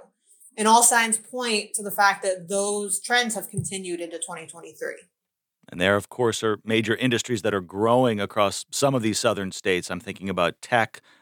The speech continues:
Speaker 2: I'm thinking about, uh, cars. I'm even thinking about aviation, uh, which has a, a decent-sized footprint in, in both of the Carolinas. Uh, I,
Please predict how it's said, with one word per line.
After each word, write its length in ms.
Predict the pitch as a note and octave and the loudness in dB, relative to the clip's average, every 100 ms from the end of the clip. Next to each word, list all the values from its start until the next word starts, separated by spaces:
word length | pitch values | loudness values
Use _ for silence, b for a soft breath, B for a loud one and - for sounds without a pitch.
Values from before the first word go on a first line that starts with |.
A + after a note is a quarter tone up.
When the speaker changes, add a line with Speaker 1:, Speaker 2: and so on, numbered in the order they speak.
| b | b
Speaker 2:
I'm 120 | F2+ | -8
thinking 320 | F#2+ F2 G2 | -6 -6 -4
about, 400 | F#2 F2+ E2+ D#2+ - b b | -2 2 2 0 -6 b b
uh, 160 | D#2+ D#2 | -8 -6
cars. 480 | - - A#2 A#2 A#2 | -2 2 4 4 2
I'm 60 | C3 | 0
even 160 | G#3 | -2
thinking 160 | B3 F3 | 0 2
about 220 | A2+ G2+ - | 2 2 2
aviation, 760 | A#2+ G#2 F2 G2+ A2 F#2 D#2+ - | 0 0 2 2 0 -2 -6 -6
uh, 200 | F#2 F2 | -2 0
which 180 | F#2+ - | 0 -2
has 180 | F#2+ | -4
a, 100 | F#2 | -2
a 80 | F2 | -8
decent-sized 600 | F2+ G2+ - F2 F#2+ E2+ | -4 -4 -6 -6 -4 -2
footprint 440 | - G2+ - F2+ - | -4 -6 -4 -6 -4
in, 180 | F#2+ D#2 | -8 -8
in 120 | G2 | -8
both 220 | F2+ G2 G2 | -2 -2 -2
of 80 | |
the 80 | D2+ | -8
Carolinas. 720 | - G2 D#2+ D#2+ E2+ D2+ - - B B B _ | -4 0 2 2 0 -2 -8 -14 B B B _
Uh, 220 | - D3+ C#3 - | 4 4 4 4
I, 220 | E3 | 2